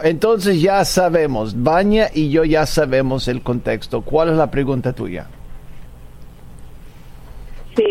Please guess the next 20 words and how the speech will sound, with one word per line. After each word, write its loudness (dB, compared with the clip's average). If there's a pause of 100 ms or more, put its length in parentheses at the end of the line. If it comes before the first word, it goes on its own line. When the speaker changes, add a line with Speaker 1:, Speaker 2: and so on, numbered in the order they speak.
Speaker 2:
am, 4 (1400)
a-, 2
ahorita, 2 (120)
eh, 4
eh, 2 (600)
como 4
de, 2 (540)
cuando, 2 (300)
ahorita 2
que 4
mire 4
todo 4
eso, 2 (920)
realmente 2 (360)
no 4
estoy, 2 (1040)
otras 2
veces 4
había 4
reaccionado, 2